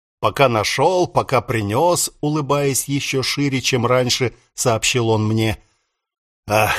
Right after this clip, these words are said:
хорошее вино, отличное, из старых запасов". "В смысле?", уточнил я. "Мы тут всего ничего живем".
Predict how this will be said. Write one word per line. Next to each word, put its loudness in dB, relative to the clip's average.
хорошее 0
вино, -4
отличное, -4
из -4
старых -2
запасов". -4
"В -8
смысле?", 0
уточнил -4
я. -10
"Мы 2
тут 0
всего 2
ничего 0
живем". -4